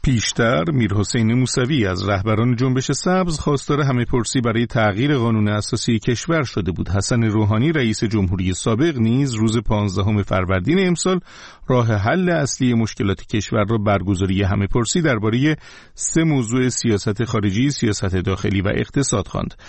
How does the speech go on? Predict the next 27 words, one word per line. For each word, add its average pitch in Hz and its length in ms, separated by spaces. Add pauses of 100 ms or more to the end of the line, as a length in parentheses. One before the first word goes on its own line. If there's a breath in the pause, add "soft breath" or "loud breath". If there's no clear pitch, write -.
(360 loud breath)
پیشتر 151 500
درخواستایی 127 680
نیز 127 240
برای 113 300
برگزاری 107 580
همه 113 240
پرسی 117 340
دربارهٔ 123 420
حجاب 110 300
اجباری 113 500
انجام 202 240
شده 196 240
بود، 214 220 (420 loud breath)
اما 156 360
ستاد 110 440
امر 98 320
به 95 100
معروف 95 520
و 131 80
نهی 98 280
از 87 200
منکر 131 420
بیست 120 260
و 110 60
دو 92 220
فروردین 90 680
امسال 160 400